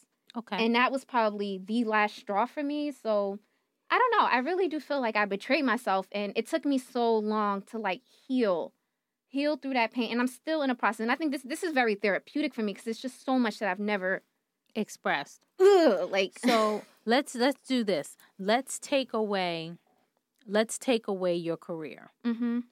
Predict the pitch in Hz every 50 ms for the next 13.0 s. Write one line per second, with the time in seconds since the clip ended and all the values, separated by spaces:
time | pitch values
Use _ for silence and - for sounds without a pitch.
0 | _ _ _ _ 180 170 - - 175 160 160 160 180 190 196 _ _ _ _ _
1 | - - 202 185 175 170 180 185 202 220 214 - - - - - - - _ _
2 | _ _ _ _ _ _ _ _ _ - - - 214 190 180 180 175 _ - 175
3 | 156 180 190 180 170 170 165 165 165 160 160 160 160 156 156 156 156 160 - -
4 | _ _ _ _ _ _ - 190 180 170 160 160 160 165 160 - - 180 170 165
5 | 165 160 - 180 170 165 160 160 156 151 156 - - _ _ _ 170 165 156 151
6 | 151 156 170 170 180 180 170 170 170 165 165 165 180 180 - - - - 196 180
7 | 170 156 - - - _ _ _ 185 165 175 165 156 156 - - - 190 196 202
8 | 208 202 185 196 - 202 208 208 214 208 - - 277 220 - 214 - - 202 196
9 | 190 185 170 170 165 160 160 151 - - 156 - - - 160 156 - 160 156 170
10 | 170 170 165 160 151 156 147 143 - - 156 156 - - - - 175 165 160 -
11 | _ _ _ _ _ _ _ - 196 196 190 233 226 233 240 233 233 226 226 202
12 | 220 214 185 - - 185 175 170 170 170 165 156 151 147 143 147 147 147 147 -